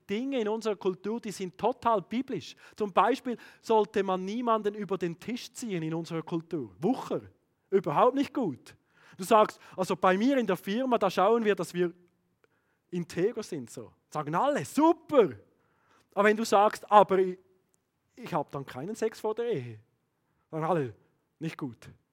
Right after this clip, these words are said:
Das ist unsere Kultur. Es gibt andere Kulturen, da ist genau das Gegenteil. Doch kein Problem, jemanden über den Tisch zu ziehen.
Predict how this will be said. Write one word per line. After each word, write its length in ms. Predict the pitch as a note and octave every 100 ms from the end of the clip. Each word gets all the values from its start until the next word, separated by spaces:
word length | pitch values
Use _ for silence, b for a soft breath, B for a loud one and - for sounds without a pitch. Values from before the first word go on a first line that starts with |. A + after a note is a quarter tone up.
| _ _ _ _ _
Das 100 | E3+
ist 80 | A3+
unsere 260 | G3 F#3+
Kultur. 420 | E3+ E3 - F#3 D#3+
Es 80 | -
gibt 200 | F3 - _ _ _
andere 260 | D#3+ G#3+ C4
Kulturen, 500 | - A#3+ B3 G#3+ D#3+
da 80 | E3
ist 140 | D3+
genau 300 | D#3+ D3+ F3+
das 180 | C#4+ -
Gegenteil. 640 | - A4+ D4 - F#3 C3 - b b b b b
Doch 160 | G#3 -
kein 220 | G3+ F#3+
Problem, 400 | F#3 E3 G3 F#3
jemanden 340 | F3+ E3+ D#3+ E3
über 160 | D#3+
den 160 | D#3 D3+
Tisch 240 | F#3 C#4
zu 100 | -
ziehen. 480 | C4+ F4+ D4 C#3+ C#3